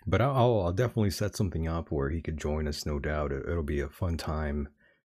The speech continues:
Absolutely. Well, my friend, uh, thanks for being here and, uh, hanging out with and sharing your time with us. And, uh, we'll do it again soon, my friend.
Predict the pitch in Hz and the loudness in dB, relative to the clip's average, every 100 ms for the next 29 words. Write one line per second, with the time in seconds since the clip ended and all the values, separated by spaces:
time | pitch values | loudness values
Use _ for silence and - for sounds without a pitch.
0 | - 98 - 71 69 95 69 67 69 78 | -8 -6 -4 -4 -2 -2 -2 -2 0 0
1 | 78 78 - 76 73 71 76 135 131 131 | 2 0 -2 -2 0 -2 2 2 6 6
2 | 92 127 156 127 90 78 71 67 65 71 | 6 4 6 4 4 2 0 0 -2 2
3 | 98 110 101 113 104 78 76 - 135 139 | 4 6 6 4 2 0 -2 2 6 6
4 | 117 92 - 160 190 80 69 - 76 69 | 6 2 0 2 2 2 0 -4 -4 -2
5 | 67 73 92 85 120 104 107 101 - 120 | -2 0 0 4 4 4 2 0 0 0
6 | - - 135 - | 0 -4 -8 -8